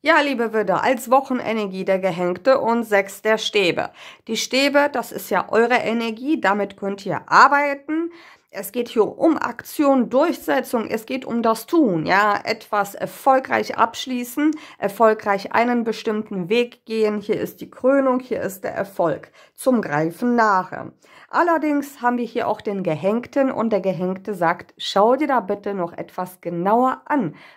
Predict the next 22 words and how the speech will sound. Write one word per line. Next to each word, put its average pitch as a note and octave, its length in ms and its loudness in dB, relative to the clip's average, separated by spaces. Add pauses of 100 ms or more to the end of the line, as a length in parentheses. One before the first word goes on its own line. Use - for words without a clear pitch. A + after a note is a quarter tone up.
Möglich, B3 400 0
dass G#3+ 180 -6
du - 80 -8
etwas G#3 360 -6
übersehen A#3 680 0
hast, - 400 -6 (260)
ja, G3+ 260 2 (420)
weil A3 180 4
solange B3+ 480 2
man A3 240 0
sich A3 140 -10
das G3 300 -10
nicht C#4 340 -4
genauer A#3+ 340 2
angeschaut B3 720 -4
hat, - 320 -10 (1120)
wird C#4+ 240 4
dieser C#4+ 180 4
Erfolg C4 400 -2
verhindert A#3 560 0
oder A3 180 0
blockiert. G#3+ 760 -8